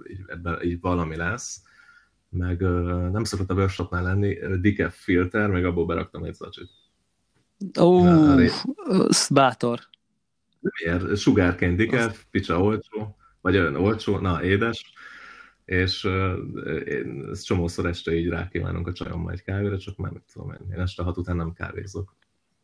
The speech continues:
Speaker 1: És akkor ezt meg lehet. És akkor így
Speaker 2: Aha.
Speaker 1: tök jó.
Speaker 2: Ja. Oké.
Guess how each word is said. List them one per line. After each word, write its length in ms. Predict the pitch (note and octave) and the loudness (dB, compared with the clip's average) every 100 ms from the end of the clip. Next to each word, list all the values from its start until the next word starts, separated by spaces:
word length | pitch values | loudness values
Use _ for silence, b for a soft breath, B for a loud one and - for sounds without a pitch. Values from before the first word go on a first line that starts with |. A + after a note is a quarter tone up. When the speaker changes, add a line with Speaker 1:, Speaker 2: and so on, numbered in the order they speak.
| _ | _
Speaker 1:
És 100 | - | -12
akkor 140 | F2 | -4
ezt 160 | F2 - | -4 -4
meg 120 | E2 | -8
lehet. 440 | D#2+ E2+ - - _ _ | -8 -8 -10 -14 _ _
És 120 | - - | -20 -14
akkor 120 | - | -2
így 60 | D#3+ | 2
Speaker 2:
Aha. 140 | C3 G2 | 2 0
Speaker 1:
tök 160 | - | -6
jó. 100 | F#2 - _ _ _ _ _ | -10 -12 _ _ _ _ _
Speaker 2:
Ja. 340 | - C3 B2+ - _ _ _ _ - | 0 4 4 0 _ _ _ _ -6
Oké. 260 | D#3 - | 2 4